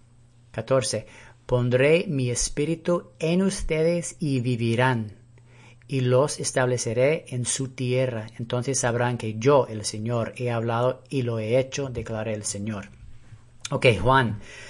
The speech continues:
Juan seis, eh, sesen-, sesenta y tres. El espíritu es el que da vida, la carne para nada aprovecha. Las palabras que yo les he hablado son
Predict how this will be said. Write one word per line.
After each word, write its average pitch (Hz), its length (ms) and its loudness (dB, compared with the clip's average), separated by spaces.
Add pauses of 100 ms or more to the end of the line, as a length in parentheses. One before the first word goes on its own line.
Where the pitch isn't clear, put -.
(340)
Juan 139 220 2
seis, 160 640 2
eh, 127 200 -2
sesen-, 139 420 -4
sesenta 143 400 0
y 131 80 4
tres. 135 500 0 (560)
El 131 160 0
espíritu 180 640 0
es 151 180 4
el 151 260 2
que 190 220 2
da 135 240 4
vida, 202 480 2 (280)
la 123 220 0
carne 170 480 4
para 123 240 2
nada 117 280 4
aprovecha. 120 800 2 (520)
Las 131 220 0
palabras 143 600 6
que 120 280 -4
yo 143 240 10
les 202 300 4
he 196 100 2
hablado 185 580 4
son 131 380 0